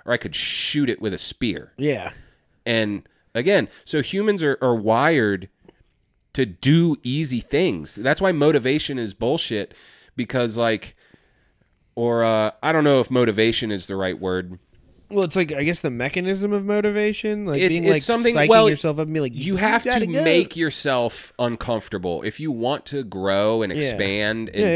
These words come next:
Speaker 2: yeah.
Speaker 1: do new things, you have to make yourself uncomfortable.
Speaker 2: Definitely.
Speaker 1: Whether that be physically uncomfortable going to the gym,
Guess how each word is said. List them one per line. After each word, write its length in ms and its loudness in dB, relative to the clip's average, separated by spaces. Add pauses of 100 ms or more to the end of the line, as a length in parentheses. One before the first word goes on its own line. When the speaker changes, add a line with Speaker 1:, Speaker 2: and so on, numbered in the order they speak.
Speaker 2:
yeah. 60 0
Speaker 1:
do 80 -2
new 140 -2
things, 340 -6 (200)
you 100 0
have 100 -2
to 80 -2
make 480 -4
yourself 420 -2
uncomfortable. 600 -4
Speaker 2:
Definitely. 540 -6 (200)
Speaker 1:
Whether 300 2
that 180 0
be 180 -2
physically 600 -2
uncomfortable 600 -4
going 260 -2
to 60 -6
the 120 -10
gym, 540 -2